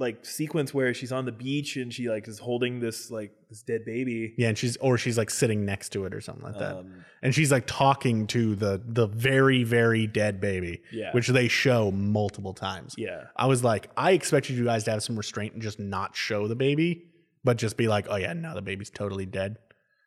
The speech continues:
Speaker 2: But, like, no, they, like, get, like, she's talking to it and it, and it'll, like, show an insert of the dead baby.
Speaker 1: Yeah, and
Speaker 2: And
Speaker 1: she's
Speaker 2: you're just like,
Speaker 1: basically
Speaker 2: "Oh, wow."
Speaker 1: saying to it,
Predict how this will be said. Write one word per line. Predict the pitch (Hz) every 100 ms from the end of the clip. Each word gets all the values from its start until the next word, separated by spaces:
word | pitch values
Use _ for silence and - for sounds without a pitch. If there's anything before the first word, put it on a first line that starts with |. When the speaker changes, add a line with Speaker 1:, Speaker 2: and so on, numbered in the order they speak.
| -
Speaker 2:
But, | 120 110
like, | 110 101
no, | 117 123 104
they, | 95 107
like, | 110 107 95 -
get, | 120 104
like, | 101 92 - - _ _
she's | - 147
talking | - 151 190 127
to | 110 117
it | 107
and | 110 113
it, | 110 117 - 127
and | 117
it'll, | 107 107
like, | 104 101
show | - 117
an | 104
insert | 123 113 107 98 -
of | 110
the | 117
dead | 107 101 92
baby. | 101 90 90 -
Speaker 1:
Yeah, | 120 123 113 110
and | 117
Speaker 2:
And | 110
Speaker 1:
she's | 104
Speaker 2:
you're | 139 143
just | 98
like, | 160
Speaker 1:
basically | 127 117
Speaker 2:
"Oh, |
wow." |
Speaker 1:
saying | 151 127 123 120 117 113 -
to | - 131 120
it, | 110